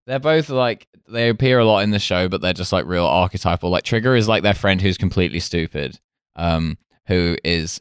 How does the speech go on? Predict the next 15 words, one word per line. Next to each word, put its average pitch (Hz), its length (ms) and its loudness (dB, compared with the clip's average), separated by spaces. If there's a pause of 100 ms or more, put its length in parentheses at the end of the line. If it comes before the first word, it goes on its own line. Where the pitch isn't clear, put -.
uh, 80 240 -4
a 87 80 -2
road 85 320 -2
sweeper, 65 560 -8 (380)
and, 82 560 -2
uh, 82 240 0
he 101 120 0
has 98 120 0
been 98 140 0
given 90 200 0
a 87 60 2
medal 90 480 2
by 82 180 -2
the - 100 -12
council 80 760 -4